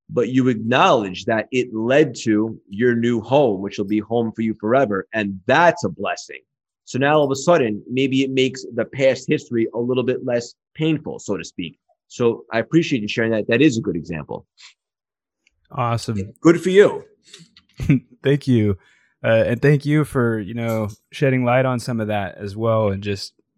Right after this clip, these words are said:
Speaker 2: bringing some more value to, uh, to the listeners through,
Speaker 1: Uh,
Speaker 2: th-, through that story. But
Speaker 1: yeah.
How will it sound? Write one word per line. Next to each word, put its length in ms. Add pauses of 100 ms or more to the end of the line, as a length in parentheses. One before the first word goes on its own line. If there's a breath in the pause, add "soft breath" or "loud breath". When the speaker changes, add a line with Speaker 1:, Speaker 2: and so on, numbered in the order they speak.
(640)
Speaker 2:
bringing 300
some 160
more 240
value 500
to, 440
uh, 280 (460)
to 80
the 80
listeners 640
through, 280
Speaker 1:
Uh, 80
Speaker 2:
th-, 120 (200)
through 160
that 220
story. 420
But 260
Speaker 1:
yeah. 180